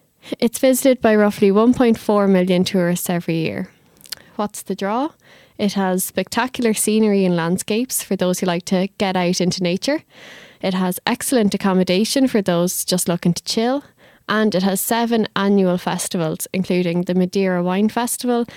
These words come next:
Carnival Festival, Flower Festival and Nature Festival. And for football fans, it's the birthplace of Ronaldo. Alan from our sales team is just back from what looked like a fantastic familiarisation trip to Madeira, so he's joining us today to tell us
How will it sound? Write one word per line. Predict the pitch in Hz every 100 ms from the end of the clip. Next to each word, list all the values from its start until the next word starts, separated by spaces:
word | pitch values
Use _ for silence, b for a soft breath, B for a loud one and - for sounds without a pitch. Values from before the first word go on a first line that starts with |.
| B B B
Carnival | - 208 220 220 226
Festival, | 220 214 - 220 214 202
Flower | 196 208 202 196
Festival | 196 185 - - 175 -
and | 180 180
Nature | 170 175 -
Festival. | 185 175 - - 131 175 - b b b b -
And | 285 233
for | 175
football | 175 320 - 170
fans, | 151 240 349 -
it's | - -
the |
birthplace | 220 226 - 226 202
of | - 185
Ronaldo. | 185 175 160 160 170 - _ - B B B B B
Alan | - 277 302
from | 277 233 196
our | 190
sales | 277 294 302
team | - 180
is | 180 190
just | 196 -
back | 202 190 -
from | 196 180 190
what | 202
looked | 240 269 269
like | 233 233
a | 190
fantastic | - 196 240 240 - 220
familiarisation | - 185 175 170 170 175 185 190 -
trip | 165 -
to | 196
Madeira, | 165 170 170 185
so | 208 202 185
he's | 196 -
joining | 240 240 214
us | 190
today | - - 247
to | 262 -
tell | 196 -
us | -